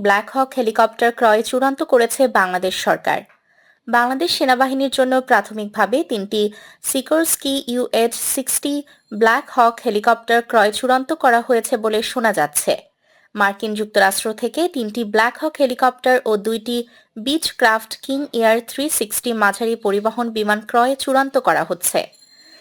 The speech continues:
সেনাবাহিনীর অ্যাভিয়েশন উইংয়ের আধুনিকায়নের আওতায় এসব সরঞ্জাম ক্রয় করা হচ্ছে, যা যুদ্ধকালীন এবং শান্তিকালীন সময়ে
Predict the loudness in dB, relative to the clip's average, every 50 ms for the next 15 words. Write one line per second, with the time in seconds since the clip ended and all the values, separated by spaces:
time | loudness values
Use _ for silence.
0 | -20 -14 -8 -4 0 0 2 2 2 0 -2 -4 -4 0 2 2 2 2 0 -2
1 | -2 -2 -2 -2 -2 -2 -2 -2 -2 -2 -2 -2 -2 -2 0 0 0 0 0 -4
2 | -6 -6 -2 -2 -2 0 -2 -2 -4 -2 0 2 2 2 2 2 0 0 -2 -4
3 | -8 -16 -20 _ _ -8 -6 0 0 0 0 0 0 0 0 0 0 0 0 0
4 | 0 0 0 2 2 2 2 2 2 2 0 2 0 -2 -2 -4 -4 -4 -4 -2
5 | 0 2 2 0 0 -2 -8 -6 -6 -6 -2 0 0 0 0 -2 -4 -4 -2 0
6 | 0 0 -2 -2 -6 -12 -20 -20 _ _ -4 0 0 0 0 -2 -2 -2 0 0
7 | 0 -2 -4 -2 0 0 2 2 2 0 0